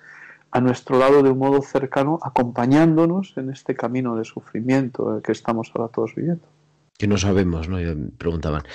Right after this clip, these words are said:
Speaker 2: pues no sabemos por qué Dios permite, no se trata de eso, sabemos dónde está Dios, que es sufriendo con el que sufre y cuidando con el que cuida. Y esa es la experiencia cristiana de siempre,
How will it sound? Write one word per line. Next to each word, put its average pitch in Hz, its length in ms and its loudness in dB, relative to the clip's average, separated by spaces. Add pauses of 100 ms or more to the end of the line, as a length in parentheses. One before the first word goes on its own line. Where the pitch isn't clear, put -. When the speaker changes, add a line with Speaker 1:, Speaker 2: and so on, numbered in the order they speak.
(260)
Speaker 2:
pues - 160 -6
no 95 80 2
sabemos 98 460 4
por 101 340 0
qué 131 240 6
Dios 127 280 4
permite, 101 440 2
no 95 100 -2
se 98 120 0
trata 87 280 0
de 78 80 0
eso, 73 180 -2
sabemos 90 460 2 (380)
dónde 107 240 4
está 95 180 0
Dios, 98 220 4
que - 100 0
es - 80 0
sufriendo 131 460 4
con 127 120 2
el 127 100 2
que 127 100 0
sufre 135 420 -2
y - 80 -6
cuidando 101 380 4
con 87 120 0
el 80 140 -2
que 80 120 -4
cuida. 80 440 0 (640)
Y 95 100 0
esa 110 160 2
es 95 60 2
la 95 60 4
experiencia 90 440 0
cristiana 82 920 -2 (180)
de - 180 -2
siempre, 87 500 2